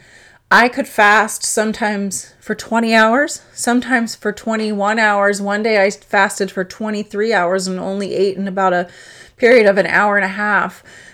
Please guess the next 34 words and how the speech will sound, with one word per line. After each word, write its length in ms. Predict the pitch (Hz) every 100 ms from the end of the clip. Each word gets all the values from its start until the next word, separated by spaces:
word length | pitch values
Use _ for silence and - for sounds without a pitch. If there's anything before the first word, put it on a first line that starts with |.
| _ _ _
And 160 | 226 226
I 80 |
was 220 | 214 208 -
full. 460 | - 254 214 190
I 100 | -
was 240 | 220 196 -
fine. 640 | - 233 214 185 156 208 - - - _ -
Um, 500 | 220 220 214 220 202 _ _ _ _ - -
yeah, 280 | 214 254 -
I, 160 | 220 226
I 80 | 262
just, 360 | 214 269 - -
I 80 | 226
don't 100 | 254
even 220 | 285 269
know 100 | 254
how 140 | 226 240
to 100 | 220
say 300 | - 226 226
it. 80 | -
And, 240 | 220 220
and 160 | 214 214
it's 160 | 185
not 300 | 233 226 233
about 260 | 226 196 190
starving 540 | - 226 220 233 262
yourself. 480 | 254 247 247 233 233
Like, 140 | 214 -
I 160 | 208
had 480 | 247 240 233 233 214
some 180 | - 190
extra 340 | 202 - -
fat. 440 | 185 220 226 233 -
So, 280 | 202 190